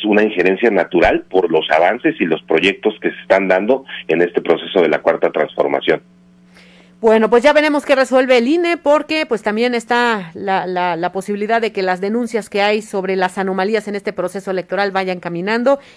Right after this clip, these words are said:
Speaker 2: y ya decidirá el Tribunal Federal Electoral si la valida o no. Aristóteles, muchas gracias por tu tiempo.
Speaker 1: Te agradezco muchísimo y como bien dices, habría que esperar que, que, que, este, que, que decide el ine. Sin embargo, nosotros también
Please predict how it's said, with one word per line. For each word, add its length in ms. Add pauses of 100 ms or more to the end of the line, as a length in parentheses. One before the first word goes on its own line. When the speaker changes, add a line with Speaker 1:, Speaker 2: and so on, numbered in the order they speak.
Speaker 2:
y 80
ya 140
decidirá 560
el 160
Tribunal 400
Federal 340
Electoral 400
si 100
la 120
valida 300
o 20
no. 160 (240)
Aristóteles, 560
muchas 240
gracias 280
por 140
tu 120
tiempo. 340 (560)
Speaker 1:
Te 80
agradezco 380
muchísimo 500
y 60
como 180
bien 220
dices, 240 (200)
habría 280
que 80
esperar 340
que, 220
que, 240
que, 160
este, 420
que, 300
que 180
decide 460
el 100
ine. 340
Sin 160
embargo, 320
nosotros 380
también 400